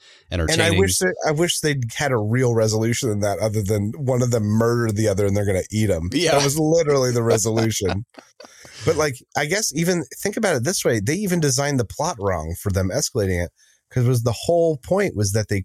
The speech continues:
Speaker 2: couldn't take Picard out of his seat 'cause he hadn't done anything dangerous.
Speaker 1: Mm-hmm.
Speaker 2: They literally hamstrung the, the, w-, the, the, the antagonist of the episode, because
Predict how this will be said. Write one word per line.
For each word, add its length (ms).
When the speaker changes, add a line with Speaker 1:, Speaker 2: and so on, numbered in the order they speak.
Speaker 2:
couldn't 380
take 320
Picard 580
out 200
of 120
his 160
seat 260
'cause 140
he 80
hadn't 220
done 100
anything 260
dangerous. 540
Speaker 1:
Mm-hmm. 340
Speaker 2:
They 140
literally 800
hamstrung 880
the, 360
the, 240
w-, 240
the, 280
the, 280
the 240
antagonist 640
of 100
the 160
episode, 720
because 640